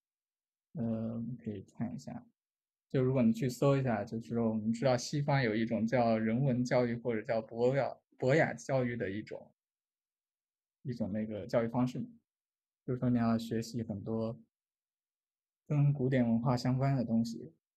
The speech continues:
然后这个东西它是非常实用性的，或者说有部分是实用性的。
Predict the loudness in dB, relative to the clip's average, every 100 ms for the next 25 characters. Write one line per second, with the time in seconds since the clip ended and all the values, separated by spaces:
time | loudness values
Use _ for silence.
0 | _ _ _ -2 2 4 4 2 0 -2
1 | 0 -2 0 -2 -2 -8 _ _ _ _
2 | _ _ _ 2 2 2 0 0 0 0
3 | -2 -6 -18 _ _ _ _ _ _ _
4 | _ _ 0 2 4 2 0 -2 0 -2
5 | -2 -2 -2 -4